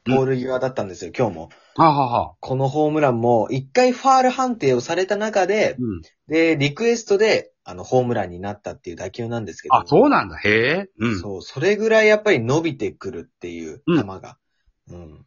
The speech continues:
Speaker 1: すごいなっていう印象を受けましたね。
Speaker 2: なるほどね。あー。僕もね、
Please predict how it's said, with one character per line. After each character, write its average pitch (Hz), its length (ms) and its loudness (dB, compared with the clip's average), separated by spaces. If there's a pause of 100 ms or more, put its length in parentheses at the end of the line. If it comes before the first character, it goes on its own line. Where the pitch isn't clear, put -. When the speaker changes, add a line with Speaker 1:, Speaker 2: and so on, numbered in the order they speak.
Speaker 1:
す - 240 -16
ご 127 220 0
い - 480 -12
な 113 260 -4
っ - 100 -16 (120)
て 95 80 -12
い 85 180 -10
う - 160 -20
印 104 320 -8
象 107 120 -4
を 98 120 -4
受 95 160 -8
け - 20 -6
ま 98 120 -10
し - 80 -16
た - 80 -20
ね。 131 300 -12
Speaker 2:
な 113 180 4
る 123 60 -2
ほ 127 60 0
ど 127 120 0
ね。 131 260 4
あ 110 880 0
ー。 - 340 -16
僕 214 200 4
も 285 100 6
ね、 262 380 2